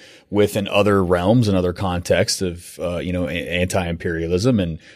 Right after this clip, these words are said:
foreign policy and even domestic policy. And these are, you know, so it's not to vilify or, or, or to sort of, uh, in-, insert any more hot air into these debates than, than is necessary. But that's just to say that,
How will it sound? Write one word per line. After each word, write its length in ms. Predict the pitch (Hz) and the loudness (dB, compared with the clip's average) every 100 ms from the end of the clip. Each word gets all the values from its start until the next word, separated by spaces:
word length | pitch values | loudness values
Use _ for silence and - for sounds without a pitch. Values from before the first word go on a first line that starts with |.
| - | -8
foreign 340 | - 90 85 | -2 0 -2
policy 680 | 82 87 85 90 - 123 127 | 0 2 2 0 2 2 2
and 180 | 90 82 - - - | -2 -8 -18 -20 -12
even 180 | 98 98 | -4 0
domestic 480 | 104 131 190 98 | 4 4 2 -4
policy. 460 | - 76 73 - 73 | -4 -4 -6 -12 -8
And 80 | 85 | -4
these 120 | 107 | 0
are, 80 | 98 | 0
you 120 | 92 | 0
know, 80 | 92 | -2
so 100 | - | -2
it's 100 | 104 | -2
not 140 | 104 | -2
to 80 | 98 | 0
vilify 640 | 87 92 90 - 87 90 | 2 4 4 2 0 0
or, 160 | 90 82 - - - _ - | -4 -6 -14 -20 -20 _ -6
or, 200 | 85 90 | -4 0
or 180 | 90 | -2
to 160 | 85 95 | -2 -2
sort 200 | - 92 | 0 0
of, 160 | 85 87 | 0 -2
uh, 240 | 85 85 80 | -4 -6 -8
in-, 160 | 98 | -10
insert 440 | 73 92 - 95 87 | -6 -2 2 2 4
any 140 | 104 | 4
more 240 | 98 87 | 4 4
hot 300 | 82 104 95 | 2 2 2
air 260 | 82 98 85 | 4 2 2
into 240 | 82 82 | -4 -10
these 260 | 85 85 82 | -12 -10 -12
debates 500 | - 82 101 87 - | -8 0 0 0 -6
than, 240 | - 85 71 | -12 -12 -10
than 160 | 87 | -10
is 100 | 85 | -6
necessary. 580 | 90 117 - 92 90 85 | -4 -4 -4 -4 -4 -4
But 140 | 85 | -2
that's 160 | 101 123 | 0 0
just 160 | 117 - | 0 -2
to 80 | |
say 240 | - 131 120 | 0 2 2
that, 220 | 101 90 | 0 -6